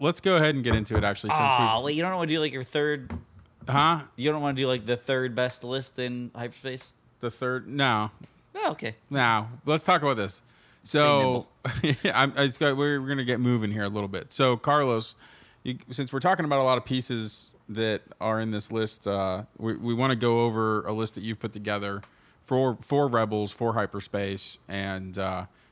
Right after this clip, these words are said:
Speaker 1: kinda get into the details of building it, why, why you built it the way you did, what you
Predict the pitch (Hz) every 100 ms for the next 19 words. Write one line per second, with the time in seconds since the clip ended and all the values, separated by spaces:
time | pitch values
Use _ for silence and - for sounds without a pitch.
0 | - 127 120 113 110 107 98 92 104 104
1 | 107 98 95 92 104 101 104 101 104 101
2 | 101 104 104 101 98 98 92 101 98 92
3 | 98 95 101 95 - 90 98 98 95 92